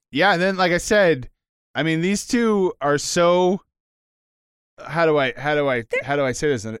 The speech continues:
Speaker 1: in a, in a, in a relatively family-friendly way? I mean, they're so horned up.
Speaker 2: Yeah.
Speaker 1: Um,
Speaker 2: Yeah.
Speaker 1: they're gonna do it. I mean, they're in front of the Tasty Freeze.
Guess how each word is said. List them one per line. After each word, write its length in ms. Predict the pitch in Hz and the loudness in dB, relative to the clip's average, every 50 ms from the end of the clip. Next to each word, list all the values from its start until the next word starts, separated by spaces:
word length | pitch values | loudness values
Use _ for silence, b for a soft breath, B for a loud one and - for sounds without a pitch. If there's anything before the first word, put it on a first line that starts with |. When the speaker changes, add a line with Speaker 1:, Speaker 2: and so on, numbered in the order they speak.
| - | -10
Speaker 1:
in 100 | 120 120 | -8 -8
a, 180 | 120 113 110 - _ | -6 -6 -8 -8 _
in 160 | - 117 113 | -10 -10 -8
a, 220 | 113 110 107 101 - _ | -8 -8 -8 -10 -12 _
in 120 | 113 117 113 | -14 -12 -10
a 180 | 110 107 98 85 98 | -10 -10 -12 -14 -10
relatively 480 | 123 131 131 135 127 - 135 127 127 120 | -6 -4 -4 -2 -4 -4 -4 -4 -4 -4
family-friendly 600 | 127 151 143 135 131 123 - - 135 123 123 117 | -2 -2 -2 -2 -2 -4 -4 -4 -4 -4 -4 -2
way? 180 | 120 160 170 143 | -2 0 0 0
I 20 | |
mean, 140 | 127 135 135 | 0 0 0
they're 120 | 151 156 | 0 0
so 300 | 151 - - 202 190 175 | 0 0 0 0 0 0
horned 260 | 156 170 165 160 - 165 | 0 0 -2 0 0 2
up. 300 | 180 180 131 - - - - - | 2 2 0 -2 -6 -12 -20 -12
Speaker 2:
Yeah. 220 | 214 214 285 339 247 - - _ - | -6 -2 -2 -2 -2 -4 -8 _ -4
Speaker 1:
Um, 540 | 127 143 143 143 143 139 135 131 127 123 285 | -2 0 2 2 2 2 2 2 2 2 0
Speaker 2:
Yeah. 160 | 302 - - _ _ _ _ _ _ _ _ _ _ - 160 151 - | -2 -4 -6 _ _ _ _ _ _ _ _ _ _ -20 -20 -8 -2
Speaker 1:
they're 140 | - 202 214 | 0 0 2
gonna 180 | 247 262 240 202 | 2 2 0 0
do 260 | 165 147 208 254 285 | 0 0 2 2 2
it. 80 | 226 165 | 2 2
I 80 | 196 | 0
mean, 220 | 208 226 233 220 185 | 0 0 0 0 2
they're 240 | 185 214 233 240 254 | 2 4 4 4 2
in 120 | 247 - | 0 -2
front 300 | - - - 226 254 269 | -4 -2 0 2 2 2
of 60 | 247 | 2
the 100 | 240 202 | 2 0
Tasty 300 | - - 220 220 196 208 | 0 0 0 0 0 -2
Freeze. 240 | - - 139 120 - | -4 -4 -6 -6 -6